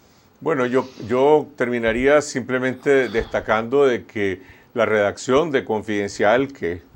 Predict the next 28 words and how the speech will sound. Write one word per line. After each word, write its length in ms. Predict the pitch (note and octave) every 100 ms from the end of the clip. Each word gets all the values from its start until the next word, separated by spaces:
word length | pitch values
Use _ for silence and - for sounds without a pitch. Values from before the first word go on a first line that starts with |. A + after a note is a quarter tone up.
| -
lo 180 | G#2+ G#2
mismo 360 | A#2 C3+ C#3 G#2
que 100 | G#2+
hablar 300 | G2+ B2+ B2+
de 100 | A2+
la 120 | G2
redacción 480 | F#2+ F2+ G2 A2+ G#2+
de 100 | A2
esta 220 | - G2+
noche, 320 | B2+ C#3 G#2+
de 80 | F#2+
esta 220 | - A2
semana, 600 | G#2+ G2+ B2+ C3+ A2+ A2+ - - _
de 220 | F#2+ G2
New 400 | F#2 B2 D3 C#3+ - -
y 60 | G#2+
de 80 | G2
confidencial 600 | G#2 G2 G2+ G2 A#2+ A#2+
punto 340 | B2 A2+ A#2
com 200 | B2+ A#2+
punto 300 | A#2+ B2+ D3
ni, 100 | C3+
es 220 | - A2+
una 180 | C3+ D3
redacción 540 | C#3 C3 - C3 C3
joven, 440 | A2 A#2+ A#2+ D#3 C#3+ _ _ _ _ _ -
eh, 280 | G#2+ G#2+ G#2
son 540 | - A2 B2 A#2+ G#2+